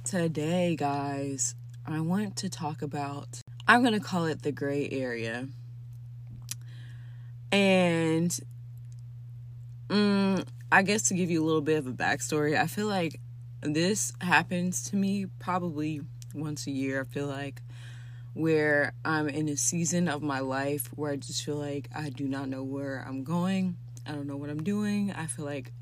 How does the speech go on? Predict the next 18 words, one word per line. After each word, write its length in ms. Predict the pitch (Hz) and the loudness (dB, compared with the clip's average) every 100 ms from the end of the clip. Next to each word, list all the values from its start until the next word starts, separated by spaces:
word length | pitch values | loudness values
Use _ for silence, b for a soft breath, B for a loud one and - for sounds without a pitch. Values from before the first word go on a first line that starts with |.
| B B B B B | B B B B B
there's 180 | 156 147 | -4 -2
literally 500 | 143 147 143 147 139 | 0 0 0 0 -2
no 180 | 139 131 | -2 -4
reason. 600 | 127 131 139 135 131 117 - | -2 -4 -2 -4 -4 -8 -2
And 140 | 170 180 | 2 2
I, 220 | - 151 - | 2 -2 -2
this 160 | 175 175 | -2 2
sounds, 300 | 170 175 - | 2 2 0
like, 160 | 82 - - | -6 -8 -10
super 300 | - - 139 | -6 -2 -2
depressing, 500 | 127 117 123 - 139 | -2 -4 -4 -2 0
but 120 | 143 123 | 2 2
it's 180 | 202 | 2
not. 160 | 220 190 B B B B | 2 0 B B B B
I'm 160 | - 196 | 6 8
ac-, 160 | 208 - | 6 6
I'm 220 | 180 160 | 6 6
not 280 | 147 175 | 6 6